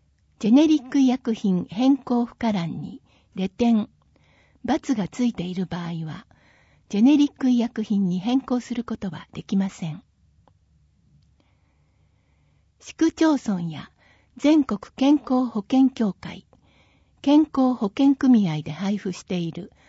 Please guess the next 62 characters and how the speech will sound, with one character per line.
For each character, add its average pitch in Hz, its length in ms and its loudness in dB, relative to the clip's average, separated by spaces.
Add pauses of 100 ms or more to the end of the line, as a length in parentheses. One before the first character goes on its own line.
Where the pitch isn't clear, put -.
(460)
ジ 202 100 0
ェ 208 40 6
ネ 277 140 8
リ 302 120 4
ッ - 40 -12
ク - 180 -4
医 240 80 2
薬 233 260 -4
品 202 260 0
希 202 160 -8
望 269 220 2
カ 269 220 -4
ー 220 60 -4
ド 175 100 -6
や 147 140 -8
シ 226 300 -4
ー 180 40 -6
ル - 160 -10
を - 120 -14 (480)
お 190 100 -8
薬 302 380 -2
手 311 120 -2
帳 208 220 0
に 170 100 -2
貼 160 140 -10
っ - 20 -16
て - 240 -8
お 185 60 -4
く - 160 -18
と、 - 220 -12 (360)
伝 302 180 4
え - 20 6
忘 294 320 2
れ 247 160 2
を 208 160 -2
防 - 220 0
げ 311 120 6
る 254 100 4
の 180 140 0
で - 80 -8
便 226 260 6
利 - 120 -4
で 185 140 -14
す。 - 180 -20 (1600)
ジ 226 100 -2
ェ 208 40 6
ネ 277 140 8
リ 302 120 6
ッ - 80 -8
ク - 120 0
医 254 100 4
薬 247 240 -2
品 208 240 4
へ 202 100 -2
切 202 140 -6
り 254 100 0
替 247 200 -2
え 214 40 -2
る 185 120 -6
と 175 100 -8
き 160 160 -12
に、 143 220 -10